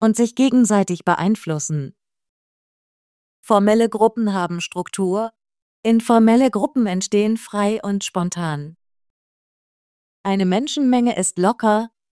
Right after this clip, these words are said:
eine Menschenmasse reagiert auf ein Ereignis. Emotional,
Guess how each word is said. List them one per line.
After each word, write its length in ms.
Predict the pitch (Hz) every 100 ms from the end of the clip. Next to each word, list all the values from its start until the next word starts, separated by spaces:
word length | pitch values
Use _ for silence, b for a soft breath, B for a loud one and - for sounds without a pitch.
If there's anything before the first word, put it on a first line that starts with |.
| _ -
eine 180 | 196 185
Menschenmasse 760 | 180 208 - 226 208 - 208
reagiert 580 | 202 196 147 180 240 -
auf 180 | 165 -
ein 180 | 196 185
Ereignis. 920 | - - 170 175 160 147 135 - - _ _ _ -
Emotional, 840 | 226 214 208 - 202 196 247 320